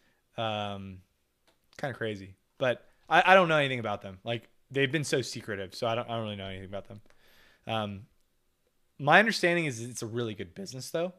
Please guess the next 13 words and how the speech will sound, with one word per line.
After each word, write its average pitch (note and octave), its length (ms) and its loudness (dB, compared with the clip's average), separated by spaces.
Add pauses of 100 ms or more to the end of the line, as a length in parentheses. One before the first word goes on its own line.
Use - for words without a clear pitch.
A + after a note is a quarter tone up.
(380)
Like, C3+ 280 4 (680)
my D3+ 200 6
understanding D3 500 2
is B2+ 80 -2
that C3 120 -4
Palantir B2 640 -2
might A#2+ 180 -2
have A#2 140 0
some A#2 180 -4
of A#2+ 40 -6
the A2 60 -6
same G#2 260 -6
clout G#2 380 -4